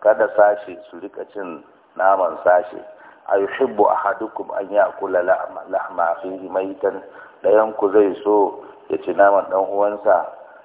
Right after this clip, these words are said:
wato bayan ya riga ya mutu. Aka ce, "Fakarihtumu," wannan abin za ku ji kyama, abun, abun ki ne. Sai aka zo aka ce,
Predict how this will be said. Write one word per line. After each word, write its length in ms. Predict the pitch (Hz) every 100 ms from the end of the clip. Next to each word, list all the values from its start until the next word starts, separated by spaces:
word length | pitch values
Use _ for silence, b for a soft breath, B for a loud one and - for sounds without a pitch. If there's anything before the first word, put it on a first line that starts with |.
| _
wato 320 | - 78 78
bayan 320 | 78 82 92 92
ya 160 | 95
riga 200 | 92 87
ya 100 | 90
mutu. 320 | 90 98 - 92 - - -
Aka 240 | 87 - 90
ce, 100 | 90
"Fakarihtumu," 960 | - 82 82 78 - - 78 73 -
wannan 320 | - 85 85 78
abin 320 | 80 82 80
za 140 | 82 -
ku 80 | -
ji 100 | - -
kyama, 460 | 80 76 85 76 -
abun, 320 | 71 80 87 -
abun 300 | 80 82 90 -
ki 100 | 101
ne. 240 | 82 71 - - - - - - - -
Sai 140 | 92
aka 180 | 92 92
zo 140 | 90
aka 180 | 87 87 -
ce, 140 | 87